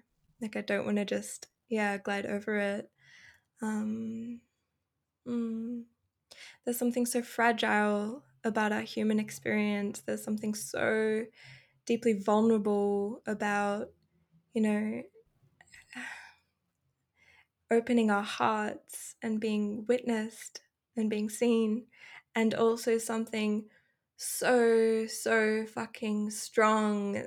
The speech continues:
that inevitably, like, it cannot be reckoned with. It is an impenetrable force that is driving us to lay our hearts on the table and, you know, allow them to be broken open.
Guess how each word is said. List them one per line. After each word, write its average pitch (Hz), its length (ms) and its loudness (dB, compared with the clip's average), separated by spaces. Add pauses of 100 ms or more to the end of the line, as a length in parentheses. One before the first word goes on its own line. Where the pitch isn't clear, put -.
(160)
that 214 440 0 (300)
inevitably, 226 920 8
like, 208 260 0
it 220 300 2
cannot 226 640 2
be 214 160 0
reckoned 208 460 0
with. 208 560 2 (880)
It 214 220 4
is 208 380 4 (140)
an 220 120 6
impenetrable 214 880 4
force 202 880 2
that 208 160 2
is 208 200 2
driving 208 460 4
us 208 560 -4
to 208 600 2 (360)
lay 220 320 6
our 202 180 2
hearts 214 480 2
on 214 180 2
the 202 100 -2
table 220 560 6
and, 208 260 2 (920)
you 226 120 4
know, 214 240 6 (400)
allow 220 380 12
them 214 240 6
to 208 120 -2
be 202 120 0
broken 196 400 0
open. 202 640 -4